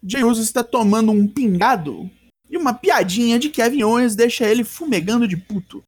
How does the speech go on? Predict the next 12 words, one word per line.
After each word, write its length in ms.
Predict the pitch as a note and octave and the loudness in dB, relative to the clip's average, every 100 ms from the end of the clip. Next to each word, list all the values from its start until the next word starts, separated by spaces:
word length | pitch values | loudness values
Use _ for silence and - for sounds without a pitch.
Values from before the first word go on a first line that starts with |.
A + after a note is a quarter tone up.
| _ _ _ _ _ | _ _ _ _ _
Ele 140 | C3+ E3 | -4 -4
é 40 | |
entrevistado 600 | F3+ F3 A3 G#3+ E3+ F3 | -2 -4 -4 -2 -2 -2
sobre 240 | G#3+ F#3+ | -4 -6
o 20 | G3+ | -6
que 80 | |
fez 240 | G#3+ G3 G3 | -6 -2 -2
semana 280 | G#3 F#3+ G#3 | 0 -2 -2
passada 420 | G#3+ A3 C#4 A#3+ | -2 0 0 0
com 100 | F3 | 0
Daniel 240 | D#3+ C#3+ | 0 -2
Bryan 400 | C3 B2+ C#2+ F3+ | -2 -6 -6 -16